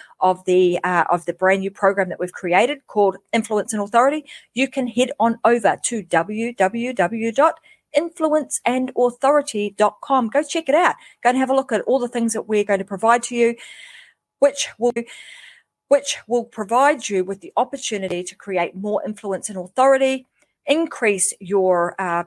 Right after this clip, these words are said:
you know, your brand awareness, increase your authority, increase the connection that you have with your tribe, and also give you the exposure that you need to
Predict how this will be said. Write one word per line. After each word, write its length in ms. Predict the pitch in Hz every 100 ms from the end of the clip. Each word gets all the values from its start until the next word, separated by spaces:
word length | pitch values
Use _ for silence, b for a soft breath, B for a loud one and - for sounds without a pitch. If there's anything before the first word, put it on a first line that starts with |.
| _
you 80 | 190
know, 160 | 180 208 _
your 300 | 180 180 170 -
brand 280 | 214 247 254
awareness, 640 | 233 240 240 240 233 - B B B
increase 640 | 285 302 - 220 196 -
your 260 | 196 185 175
authority, 680 | 180 - 254 254 254 247 240 -
increase 420 | 302 - 233 214
the 80 | 180
connection 540 | - 196 202 - 190
that 160 | 170 -
you 80 |
have 260 | 170 208 196 -
with 180 | 175 _
your 100 | -
tribe, 540 | - - 302 277 277 269 B B B
and 180 | 233 214
also 400 | - 226 226 220
give 300 | 202 220 208
you 80 | 208
the 160 | 202 185
exposure 580 | - - 208 208 208
that 220 | 202 180 -
you 260 | 196 277
need 300 | 254 190 196
to 160 | -